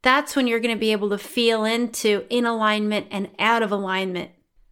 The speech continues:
And to me, that's way more important than really being able to s-, describe in detail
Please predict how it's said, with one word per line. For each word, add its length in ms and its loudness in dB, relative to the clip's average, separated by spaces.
And 200 -4
to 140 0
me, 280 6
that's 200 2
way 520 4
more 240 0
important 680 -2
than 200 0
really 260 0
being 240 -2
able 220 -2
to 120 -4
s-, 140 -6
describe 720 0
in 240 -2
detail 760 2